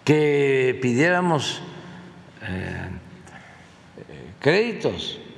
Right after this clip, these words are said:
que nos endeudáramos para poder salir. Y dijimos, "No,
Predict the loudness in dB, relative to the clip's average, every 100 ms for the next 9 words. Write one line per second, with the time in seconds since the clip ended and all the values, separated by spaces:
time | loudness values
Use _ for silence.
0 | -20 -20 -20 -20 -8 -2 0 0 2 2
1 | 4 4 2 2 0 -2 -6 -10 -16 -18
2 | -20 -20 -20 -20 -20 -20 -20 -20 -20 -20
3 | -20 -20 -20 -20 -20 -20 -20 -20 -20 -20
4 | -20 -20 -20 -20 -20 -20 -20 -2 2 4
5 | 4 2 4 4 4 4 2 -4 -12 -14
6 | -16 -18 -20 -20 -20 -20 -20 -20 -20 -20
7 | -20 -20 -20 -20 -20 -20 -20 -20 -20 -20
8 | -20 -20 -20 -20 -20 -20 -20 -20 -10 -6
9 | -4 -2 0 0 2 2 4 2 0 -6
10 | -12